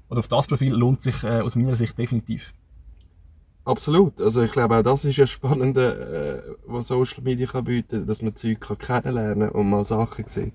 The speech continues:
Speaker 2: wo man, äh, nicht gerade weiss, wie das ist. Und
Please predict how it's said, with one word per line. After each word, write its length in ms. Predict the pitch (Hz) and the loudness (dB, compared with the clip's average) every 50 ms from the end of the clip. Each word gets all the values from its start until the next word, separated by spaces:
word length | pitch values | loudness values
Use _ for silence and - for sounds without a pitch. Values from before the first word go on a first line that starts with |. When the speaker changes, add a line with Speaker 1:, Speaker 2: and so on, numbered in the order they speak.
| - | -4
Speaker 2:
wo 120 | - 202 208 | -2 -2 0
man, 140 | - - - - - - - - - - - - - - - - _ _ - - | 0 0 -2 -4 -8 -20 -20 -20 -20 -20 -20 -20 -20 -20 -20 -20 _ _ -16 -6
äh, 380 | - 110 110 104 104 104 104 101 - - | -2 0 0 2 2 2 2 0 -2 0
nicht 220 | - 113 117 117 | 2 2 2 4
gerade 160 | - 135 117 | 2 0 0
weiss, 400 | 113 110 104 101 101 - - - - | 0 0 2 0 -2 -4 -6 -4 -2
wie 100 | 117 113 | -2 0
das 200 | - 117 110 123 | 0 0 2 2
ist. 280 | 113 104 - - - | 2 2 2 -2 -4
Und 360 | - 101 101 104 - - - | -2 -2 0 0 -2 -4 -8